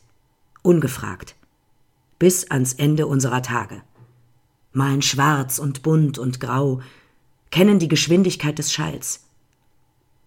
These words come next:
So wissen wir vom ersten Tag bis in die Ewigkeit,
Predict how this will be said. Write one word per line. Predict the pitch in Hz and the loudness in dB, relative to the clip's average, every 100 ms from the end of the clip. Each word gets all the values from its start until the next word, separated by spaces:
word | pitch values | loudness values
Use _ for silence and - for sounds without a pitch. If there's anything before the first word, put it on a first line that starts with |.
| _ - - | _ -20 -12
So | - 170 | 0 4
wissen | 233 233 190 | 6 6 2
wir | 170 | 2
vom | 156 | 0
ersten | 156 190 208 - 202 | 0 0 0 -2 -4
Tag | 170 160 160 | -2 -2 0
bis | - 196 - | 2 2 2
in | 180 | -2
die | 160 160 | -2 -2
Ewigkeit, | 151 151 - 127 127 127 | -2 -2 -6 -4 -4 -6